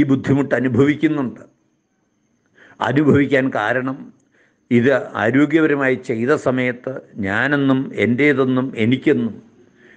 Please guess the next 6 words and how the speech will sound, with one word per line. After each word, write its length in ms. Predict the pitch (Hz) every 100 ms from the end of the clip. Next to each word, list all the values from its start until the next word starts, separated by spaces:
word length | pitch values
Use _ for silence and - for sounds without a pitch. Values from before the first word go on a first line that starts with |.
| _
മറ്റുള്ളവരെ 600 | 110 110 151 147 143 139 127
നോക്കാതെ 580 | 120 120 139 131 127 135 139 _ _ _ _ _
കലയിൽ 340 | 117 117 139 127
ഏർപ്പെട്ട 500 | 117 131 - 135 -
പലരും 440 | 107 101 113 131 127 - _ -
അവസാനം 520 | 101 107 127 117 117